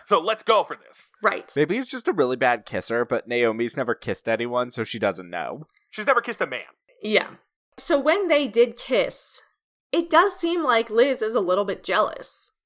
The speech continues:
Speaker 1: Oh, yeah, absolutely.
Speaker 2: She claims to not be, but she definitely is. And so things get weird between Liz and Naomi, too.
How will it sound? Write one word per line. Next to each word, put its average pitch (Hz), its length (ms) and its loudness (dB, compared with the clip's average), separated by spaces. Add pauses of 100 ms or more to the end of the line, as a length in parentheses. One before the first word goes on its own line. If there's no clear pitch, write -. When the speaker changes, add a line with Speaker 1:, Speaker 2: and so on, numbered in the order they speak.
(140)
Speaker 1:
Oh, 320 120 10
yeah, 403 160 2 (140)
absolutely. 311 320 0
Speaker 2:
She - 60 -8
claims 320 300 0
to 392 100 -2
not 233 240 4
be, 180 200 -2
but 196 160 -2
she 233 140 -6
definitely 247 580 -2
is. - 460 -4 (140)
And 220 160 -2
so 233 160 4
things 254 320 -2
get 196 320 0
weird 214 480 -2
between 185 680 -6
Liz 190 280 -2
and 196 120 -4
Naomi, 190 540 -4
too. - 440 -2